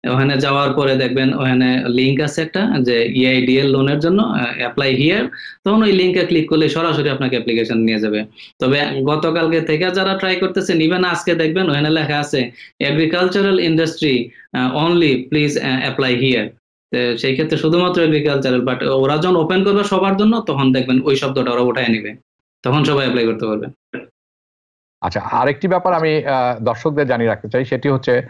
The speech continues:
Speaker 2: যে এসবিএ loan নিয়ে অনেক, আহ, তামাশা হচ্ছে। এক, কেন, কিরকম তামাশা?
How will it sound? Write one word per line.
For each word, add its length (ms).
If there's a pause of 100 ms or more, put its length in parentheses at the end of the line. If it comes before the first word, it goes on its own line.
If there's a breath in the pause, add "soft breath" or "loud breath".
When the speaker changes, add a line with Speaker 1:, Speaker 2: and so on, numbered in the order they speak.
(340 loud breath)
Speaker 2:
যে 420
এসবিএ 460
loan 240
নিয়ে 240
অনেক, 420
আহ, 480 (260)
তামাশা 320
হচ্ছে। 320 (160)
এক, 200 (120)
কেন, 200
কিরকম 400
তামাশা? 380